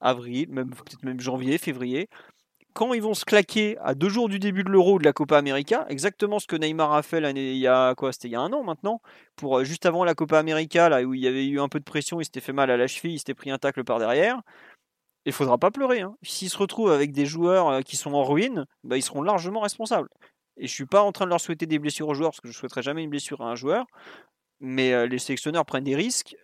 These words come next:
Euh, bah, faudra pas qu'ils viennent pleurer, « Oh, le P S G, ils l'ont trop fait jouer », parce que c'est, ils sont largement, largement responsables. Aujourd'hui, comme tu l'as dit, Mathieu, on va être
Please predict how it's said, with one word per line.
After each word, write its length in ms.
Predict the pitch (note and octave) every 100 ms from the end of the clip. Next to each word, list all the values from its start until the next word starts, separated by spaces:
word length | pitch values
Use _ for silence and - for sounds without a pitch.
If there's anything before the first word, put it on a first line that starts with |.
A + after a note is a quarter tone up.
| -
Euh, 640 | B2 B2+ B2 A#2+ A#2+ A#2+ - _ _ _ _ -
bah, 80 | B2+
faudra 200 | B2+ A#2
pas 100 | G3
qu'ils 160 | -
viennent 160 | G#3 G#3
pleurer, « 340 | - F#3+ A#3 C4+
Oh, 200 | D4 D#4+
le 80 |
P 200 | C#4 B3+
S 40 | B3
G, 80 | C#4
ils 60 |
l'ont 100 | D4+
trop 160 | B3+ B3+
fait 120 | B3
jouer », 160 | B3 A#3+
parce 140 | C3
que 100 | -
c'est, 160 | C3+ C#3+
ils 100 | C#3
sont 200 | - C#3
largement, 760 | E3 A#3+ C#4+ B3+ G3+ A3 A#3 A#3
largement 400 | G#3 F#3+ G#3+ G#3
responsables. 540 | G3+ G#3 F#3+ G3 D3
Aujourd'hui, 340 | D3 D3 F#3+
comme 140 | A#3+ C3+
tu 100 | C#3
l'as 80 | F3
dit, 100 | C4
Mathieu, 280 | D#3+ - C#4 - - _ _ _
on 100 | C#3
va 160 | D3+ F3+
être 260 | - -